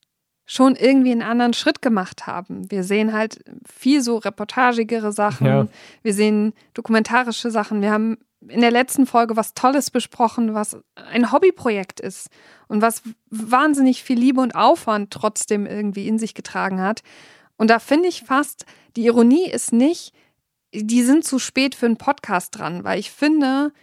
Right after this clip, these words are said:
Speaker 1: jeder kann einen Podcast machen. Die machen ja auch Witze darüber nach dem Motto, "Ja, wir sind jetzt die allerletzten, die einen Podcast haben." Ich finde das nicht mal das Problem. Das ist mir egal. Was mich daran stört, ist, wenn du schon spät dran bist, in Anführungsstrichen, dann mach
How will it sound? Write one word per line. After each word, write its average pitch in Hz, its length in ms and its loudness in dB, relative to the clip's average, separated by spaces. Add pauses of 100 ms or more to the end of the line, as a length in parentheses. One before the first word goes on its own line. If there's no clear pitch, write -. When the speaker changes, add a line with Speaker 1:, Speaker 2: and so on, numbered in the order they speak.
(160)
Speaker 1:
jeder 277 640 0 (140)
kann 233 220 0
einen 226 80 -2
Podcast 208 400 -4
machen. 180 160 -8
Die 196 60 -4
machen 240 180 2
ja 240 80 2
auch 214 100 -4
Witze 254 240 -2
darüber 208 300 0
nach 196 160 -4
dem 208 140 -2
Motto, 208 320 0 (240)
"Ja, 220 180 2
wir 208 80 0
sind 220 180 2
jetzt 247 220 -2
die 208 80 0
allerletzten, 208 640 2
die 202 80 -2
einen 190 120 -4
Podcast - 540 -10
haben." 175 260 -6 (320)
Ich 240 200 0
finde 330 200 0
das 269 140 0
nicht 262 140 0
mal 254 80 4
das 226 160 -2
Problem. 214 440 2 (140)
Das 226 160 -2
ist - 200 0
mir 247 120 2
egal. 240 360 0 (220)
Was 220 200 2
mich 403 180 4
daran 254 300 0
stört, - 480 0
ist, 233 380 -4 (360)
wenn 254 220 2 (100)
du 381 240 4 (160)
schon 311 320 0
spät - 440 -2
dran 254 200 4
bist, 214 220 -2
in 196 100 -6
Anführungsstrichen, 208 840 -4 (500)
dann 247 280 4
mach 247 280 2